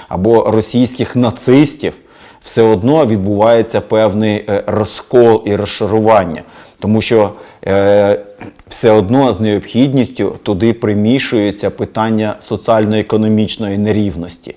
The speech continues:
Що багато хто з росіян, які там, я не знаю, за Путіна, е, за Росію матушку, проти нацистів, проти, е, українців, проти, м, там, американців, проти кого завгодно,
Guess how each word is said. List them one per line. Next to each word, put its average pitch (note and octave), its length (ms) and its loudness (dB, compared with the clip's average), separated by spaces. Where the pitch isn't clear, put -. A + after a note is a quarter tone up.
Що G#2 600 4
багато A2+ 560 2
хто A#2+ 500 4
з G#2 300 -2
росіян, G#2+ 680 0
які F#2+ 280 -6
там, G#2 180 -4
я G#2 80 -4
не G2+ 100 -4
знаю, G2+ 360 -2
за A#2 160 -2
Путіна, A2+ 640 0
е, G2 220 2
за G2+ 200 0
Росію A#2+ 520 2
матушку, A#2+ 760 2
проти A2+ 320 0
нацистів, A#2 840 0
проти, A#2 720 2
е, A2 440 4
українців, A#2 920 2
проти, A2+ 440 2
м, G#2+ 320 0
там, A#2 120 4
американців, A#2 680 2
проти A2+ 320 0
кого A2+ 260 2
завгодно, A2+ 560 2